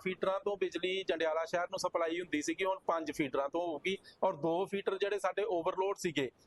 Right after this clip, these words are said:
ਇਹ ਵੀ, ਅ, ਅੰਡਰਲੋਡ ਹੋ ਜਾਣਗੇ। ਸੋ ਇਹਦੇ ਵਾਸਤੇ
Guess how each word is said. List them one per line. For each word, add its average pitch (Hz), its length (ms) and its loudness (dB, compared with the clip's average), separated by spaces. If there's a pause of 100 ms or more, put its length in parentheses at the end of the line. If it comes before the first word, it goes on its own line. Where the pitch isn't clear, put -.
(120)
ਇਹ 190 140 2
ਵੀ, 208 240 -2
ਅ, 160 460 0
ਅੰਡਰਲੋਡ 147 440 0
ਹੋ 156 100 0
ਜਾਣਗੇ। 110 340 -4 (540)
ਸੋ 196 240 0
ਇਹਦੇ 190 220 0
ਵਾਸਤੇ 185 680 0